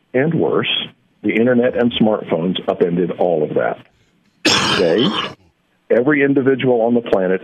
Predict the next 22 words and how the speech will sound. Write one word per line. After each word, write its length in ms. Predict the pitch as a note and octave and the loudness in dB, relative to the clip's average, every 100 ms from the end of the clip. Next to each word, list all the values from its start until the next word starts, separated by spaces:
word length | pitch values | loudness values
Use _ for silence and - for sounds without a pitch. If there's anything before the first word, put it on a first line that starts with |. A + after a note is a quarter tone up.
| G#2 | -2
is 100 | F#2+ | 0
a 100 | F#2+ | 2
news 320 | G2 A2+ A2 | 2 2 2
source 260 | - E2+ F#2 - | 0 0 0 0
and 140 | A#2 | 0
a 40 | |
pundit, 400 | B2+ E3 D3 - - _ _ _ _ | 0 0 0 -2 -6 _ _ _ _
offering 360 | G2+ G2 G2+ F#2 | -4 0 0 0
opinions, 500 | - - C3+ B2+ B2 | 0 0 2 2 0
perspectives, 600 | - - A#2 - A2+ G#2 F#2+ | -2 0 0 0 0 0 0
and 100 | F#2 | 0
interpretations 760 | F2 A2 G2 - F#2+ F2+ E2 | 0 0 0 0 0 -2 -2
of 100 | D#2 | -2
the 80 | D#2 | 2
news, 400 | A2 C3 B2 A#2+ - - - | 2 4 2 -2 -12 -18 -8
often 320 | - G2 F#2+ F2 | -2 0 2 0
anonymously 720 | F2+ A2+ B2 A#2 - A2+ G2+ | 2 2 2 0 0 0 2
and 120 | F2 | 2
therefore 380 | F2+ - F2+ D#2+ | 0 0 0 0
with 120 | - | 0
no 220 | D2+ D2+ | 0 0
accountability. 680 | D#2+ E2 E2 D#2+ B2+ E2 C2+ | 0 0 0 0 0 -2 -4